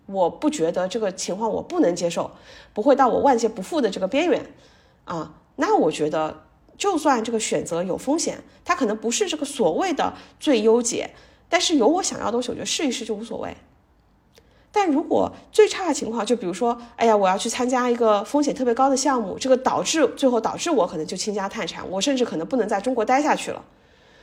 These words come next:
假如你觉得这个事情，在中国待不下去这件事情是你不能够承受的，那这个选择就不要做。所以有的时候可能不是最好的选择，是你能够接受的选择。这个时候可能决策压力就会轻一点。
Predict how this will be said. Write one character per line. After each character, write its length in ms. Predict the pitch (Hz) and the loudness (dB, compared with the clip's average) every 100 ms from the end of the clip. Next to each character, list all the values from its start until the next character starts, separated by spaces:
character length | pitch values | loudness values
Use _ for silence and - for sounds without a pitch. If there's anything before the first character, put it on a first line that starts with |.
| _ | _
假 140 | - 240 | 4 6
如 120 | 339 | 6
你 120 | 330 | 2
觉 140 | 185 | 0
得 100 | 190 262 | 0 0
这 120 | 349 | 0
个 60 | 294 | -2
事 100 | 294 | 0
情， 240 | 240 226 | -2 -2
在 180 | - 262 | 0 2
中 140 | 294 | 2
国 80 | 277 | 2
待 160 | 285 302 | 2 0
不 80 | |
下 160 | 294 285 | 0 -2
去 140 | 285 | 0
这 80 | 254 | -2
件 80 | 202 | -4
事 80 | 190 | -4
情 120 | 180 | -8
是 120 | 185 | -4
你 100 | 226 | -6
不 160 | 170 349 | -4 0
能 140 | 254 | 0
够 100 | 185 | 0
承 180 | 170 156 | -4 -6
受 220 | 160 170 | -6 -6
的， 160 | 143 - - - _ | -6 -8 -16 -20 _
那 140 | 277 | 0
这 100 | 269 | 2
个 100 | 285 | 2
选 200 | 233 185 | 2 0
择 120 | - 156 | -2 -4
就 140 | 214 | -6
不 120 | 202 | -2
要 140 | 180 233 | 0 0
做。 360 | 269 - - - _ _ _ _ _ _ _ _ _ _ _ _ _ _ _ | 0 -4 -6 -20 _ _ _ _ _ _ _ _ _ _ _ _ _ _ _
所 200 | - 302 | 2 4
以 100 | 294 | 4
有 100 | 214 | 2
的 80 | 226 | 0
时 140 | 294 | 0
候 100 | 294 | 0
可 120 | 285 | 0
能 120 | 226 | -4
不 80 | 262 | -2
是 160 | 277 339 | -2 -2
最 140 | 349 | -2
好 160 | 320 - | -4 -4
的 60 | |
选 180 | - - | -8 -10
择， 160 | - 208 | -10 -6
是 100 | 285 | 0
你 140 | 262 | 0
能 220 | 180 160 | 0 -2
够 180 | 190 370 | -2 -2
接 160 | 294 175 | -2 -4
受 100 | 170 | -6
的 80 | 156 | -10
选 120 | - - | -12 -16
择。 160 | - - _ _ _ _ _ _ _ _ _ _ _ - | -20 -20 _ _ _ _ _ _ _ _ _ _ _ -6
这 120 | 403 | 0
个 60 | 381 | 2
时 80 | |
候 100 | 240 | 2
可 80 | 196 | 2
能 100 | 196 | -2
决 140 | 190 226 | -2 -2
策 200 | 208 233 | 0 0
压 200 | 220 240 | 0 0
力 120 | 254 | -2
就 100 | 220 | -2
会 100 | 214 | -4
轻 220 | - 247 | -2 0
一 80 | 277 | 0
点。 180 | - | -2